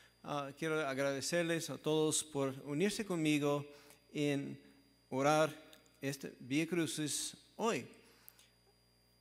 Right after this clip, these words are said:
Como saben, la, el Vía Crucis, ah, nos ayuda a reflexionar sobre el amor profundo que Jesucristo tiene para cada uno de nosotros mientras caminamos con Él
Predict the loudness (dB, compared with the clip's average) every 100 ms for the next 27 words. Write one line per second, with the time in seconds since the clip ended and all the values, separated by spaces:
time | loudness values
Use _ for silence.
0 | _ _ -8 -4 -2 -2 0 2 2 0
1 | -4 -10 -4 -4 -4 -6 -2 -2 0 0
2 | 0 -2 -4 -8 -10 -10 -8 -8 -4 -2
3 | -2 0 2 4 2 2 -2 -2 0 2
4 | 4 4 2 -6 -8 -4 -2 -2 -4 -6
5 | -4 0 0 -2 -4 2 4 4 2 0
6 | -2 -2 -4 -8 -4 -4 -4 -4 -6 -8
7 | -20 _ -2 0 0 0 -2 -2 0 2
8 | 2 2 0 0 0 0 0 2 0 0
9 | -6 -14 -16 -4 -2 -2 -6 -6 -8 -4
10 | 0 0 0 -2 -4 -8 -16 _ _ _
11 | -2 2 2 2 0